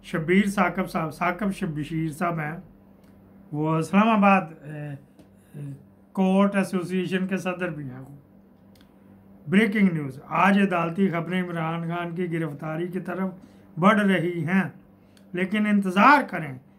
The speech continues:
इलेक्शन कमीशन के बाहर एहतजाज केस में भी बड़ी पेशरफ्त।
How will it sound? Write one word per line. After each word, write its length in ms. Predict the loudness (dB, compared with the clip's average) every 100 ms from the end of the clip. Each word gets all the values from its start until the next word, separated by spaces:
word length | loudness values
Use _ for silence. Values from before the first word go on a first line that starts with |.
| _
इलेक्शन 440 | -4 -4 -2 0 0
कमीशन 420 | -2 -8 -4 -4
के 100 | -4
बाहर 320 | -2 0 0
एहतजाज 560 | -2 -6 -6 -2 0 0
केस 360 | -2 -6 -6
में 220 | -8 -10 -6
भी 340 | -4 -4 -8 -14 -20 -10 0
बड़ी 260 | 4 4
पेशरफ्त। 680 | 4 2 0 0 -2 -2 -4